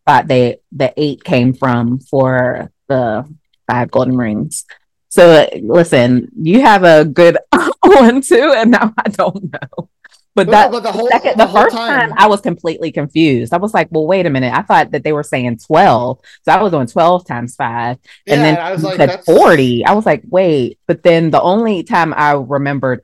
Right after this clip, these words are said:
Speaker 1: eight was when they were saying that the clock was gonna chime, like, eight times at eight o'clock. So that's where I thought that came from. <laughs>
Speaker 2: But, but it's forty because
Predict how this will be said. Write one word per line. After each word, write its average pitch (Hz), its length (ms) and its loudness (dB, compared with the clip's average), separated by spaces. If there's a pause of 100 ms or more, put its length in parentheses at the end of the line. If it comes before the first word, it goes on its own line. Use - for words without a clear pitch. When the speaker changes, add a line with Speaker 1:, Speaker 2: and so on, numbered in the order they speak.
Speaker 1:
eight 156 320 -4 (120)
was 143 180 -6
when 135 100 -2
they 131 80 0
were 127 80 -2
saying 127 240 -2
that 117 160 -4
the 120 240 -6
clock 160 260 0
was 127 120 -4
gonna 120 180 -4
chime, 120 500 -2
like, 113 240 -8 (140)
eight 135 200 -2
times 120 640 0 (100)
at - 160 -2
eight 127 140 2
o'clock. 120 580 0 (480)
So 131 460 2
that's 127 320 0
where 123 160 2
I 117 120 0
thought 123 280 -8 (120)
that 120 160 -8
came - 220 -10
from. 151 360 -4 (100)
<laughs> 285 80 4 (380)
Speaker 2:
But, 190 320 -10
but 190 160 -8
it's - 240 -14 (640)
forty 156 500 -6
because 139 680 -12